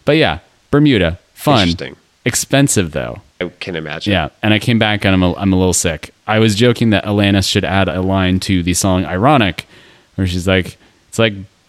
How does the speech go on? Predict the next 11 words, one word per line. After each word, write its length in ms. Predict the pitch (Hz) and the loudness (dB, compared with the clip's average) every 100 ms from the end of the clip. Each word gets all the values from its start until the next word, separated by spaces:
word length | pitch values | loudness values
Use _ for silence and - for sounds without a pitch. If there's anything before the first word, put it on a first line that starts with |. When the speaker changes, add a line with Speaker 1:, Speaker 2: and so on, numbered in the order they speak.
| _ | _
Speaker 1:
being 240 | 113 123 | 2 2
sick 340 | 117 165 139 98 | 2 0 0 0
on 160 | 98 | 0
your 160 | 101 104 | 2 2
honeymoon," 640 | 123 117 92 87 82 80 82 - _ _ | 4 2 2 0 -2 -4 -10 -16 _ _
'cause 160 | - 110 | -4 0
I 60 | |
was. 400 | 127 90 87 - - _ _ _ - | 2 2 2 -2 -14 _ _ _ -6
Speaker 2:
Yeah. 240 | 92 82 147 | -4 -4 -2
Speaker 1:
Yeah. 600 | 180 127 101 76 - - - - | -2 0 -2 -2 -4 -6 -14 -4
Speaker 2:
Are, 80 | 123 | -2